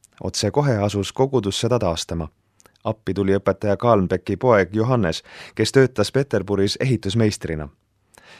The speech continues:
Johannes Kalmbek projekteeris sihvaka nelja vintskapiga tornikiivri poole kõrgema endisest. Tasuta juhtis ta ehitust ja kuludest võttis ta kolmandiku enda kanda.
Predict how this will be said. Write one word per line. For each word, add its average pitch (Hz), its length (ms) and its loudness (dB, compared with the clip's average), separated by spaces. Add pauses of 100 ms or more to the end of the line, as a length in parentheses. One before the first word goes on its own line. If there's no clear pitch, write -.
Johannes 117 540 4
Kalmbek 131 580 0 (280)
projekteeris 123 680 4
sihvaka 117 540 -2 (160)
nelja 117 360 2
vintskapiga 104 720 0 (420)
tornikiivri 110 760 2 (420)
poole 101 260 2
kõrgema 95 460 -2 (140)
endisest. 87 600 -6 (840)
Tasuta 110 440 0
juhtis 101 420 0
ta 98 100 -2
ehitust 123 540 -2 (340)
ja 117 100 0
kuludest 151 480 0
võttis 131 460 0
ta 104 320 4
kolmandiku 110 640 0
enda 90 260 0
kanda. 80 340 -6